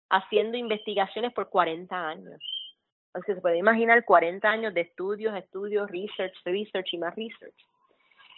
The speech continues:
Y luego de cuarenta años, cogieron todos esos estudios, hicieron una prueba validada titulada Myers-Briggs.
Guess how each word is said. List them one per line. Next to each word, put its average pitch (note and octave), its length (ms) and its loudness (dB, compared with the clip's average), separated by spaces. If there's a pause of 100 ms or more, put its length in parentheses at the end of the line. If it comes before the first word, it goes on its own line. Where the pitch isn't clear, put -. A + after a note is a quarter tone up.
(140)
Y A3+ 720 2
luego G#3+ 280 10
de C#4 120 8
cuarenta C#4 500 2
años, A3+ 600 -4 (140)
cogieron A3+ 500 0
todos A3 280 -2
esos D#4 180 -6
estudios, A#3 760 -4 (480)
hicieron G#3 380 0
una B3 180 4
prueba B3 240 2
validada F#3 800 0 (180)
titulada B3+ 500 0
Myers-Briggs. E3 880 -8